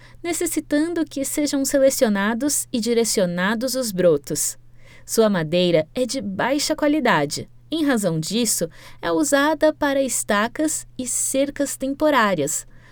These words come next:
Os galhos são lisos, retos e muito longos, ideais para a elaboração de treliças rústicas para a horta ou para o cultivo de feijões e trepadeiras.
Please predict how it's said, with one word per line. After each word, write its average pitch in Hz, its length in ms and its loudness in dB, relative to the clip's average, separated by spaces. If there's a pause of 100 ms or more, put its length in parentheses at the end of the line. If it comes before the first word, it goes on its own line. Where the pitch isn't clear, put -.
(160)
Os 170 180 -6
galhos 175 420 2
são 214 260 2
lisos, 185 720 0 (200)
retos 185 680 0 (120)
e 302 140 0
muito 302 580 0
longos, 165 680 2 (340)
ideais 302 580 2
para 226 220 0
a 220 40 2
elaboração 220 680 2
de 220 160 0
treliças 220 680 2
rústicas 269 720 -2
para 294 300 0
a 240 80 0
horta 220 460 0 (180)
ou 247 240 2
para 254 180 0
o 233 60 -2
cultivo 220 580 0
de 208 140 -2
feijões 202 840 0 (100)
e 311 80 0
trepadeiras. 233 960 2